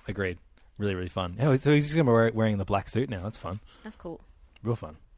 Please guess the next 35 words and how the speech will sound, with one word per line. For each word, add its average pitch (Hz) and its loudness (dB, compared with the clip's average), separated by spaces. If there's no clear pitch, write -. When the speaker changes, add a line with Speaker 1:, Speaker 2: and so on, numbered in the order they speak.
Speaker 1:
But 98 -4
you're 101 4
right. 87 2
He, 95 -4
didn't, 101 -4
he 101 -10
definitely 98 4
needs 90 -4
a 87 -6
mullet. 85 -8
Speaker 2:
Absolutely. - -18
Speaker 1:
Um, 104 2
talk 156 4
to 123 4
me 110 4
about 98 2
Batgirl 107 2
and 95 -6
the 90 -6
Birds 92 -6
of 90 -12
Prey. 92 -10
Speaker 2:
Batgirl 220 0
and 180 -4
the 180 -8
Birds 170 -4
of 185 -10
Prey. 147 -4
There 180 0
is 175 -2
some 214 2
quarant-, 226 2
there, 185 2
<laughs> - -12
sorry. - -12